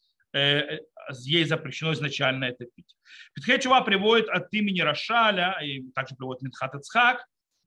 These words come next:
э, в любом случае женщина должна, перед тем, как это сделать, попросить разрешения у мужа, поставить е-, его известность. Э, но если муж не хочет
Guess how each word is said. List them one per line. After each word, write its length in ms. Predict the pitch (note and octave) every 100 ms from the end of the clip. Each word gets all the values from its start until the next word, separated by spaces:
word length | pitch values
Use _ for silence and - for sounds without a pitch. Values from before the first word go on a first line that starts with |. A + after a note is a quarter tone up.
| _
э, 440 | D3+ D3+ D3+ D3+ D3+
в 100 | D3
любом 300 | D#3 D#3+ B3+
случае 280 | A#3+ A#3 F3
женщина 300 | E3+ F#3 F3
должна, 360 | D3 C#3+ E3+ F3
перед 140 | - D3
тем, 120 | D#3
как 80 | -
это 100 | C#3+
сделать, 360 | C#3+ G#3 A3+ -
попросить 460 | D3 C#3+ C#3 F3+
разрешения 480 | D3+ C#3 - C#3 C#3
у 80 | C3+
мужа, 300 | C3+ B2 _ _ _ _ _ _ _ _
поставить 480 | C3 - D#3+ D#3+ C#3+
е-, 160 | C#3+ - _ _
его 320 | F3+ D#3+ F3
известность. 640 | E3 D3+ C#3+ - - _ _ _ _ - - _
Э, 1080 | D3+ D#3 D#3 D#3 D#3 D3+ D3+ D3+ D3+ D3+ D3 - _
но 100 | D#3
если 300 | G#3+ A#3 A3
муж 360 | G3+ A#3+ -
не 120 | F3 E3
хочет 380 | G3 F#3+ -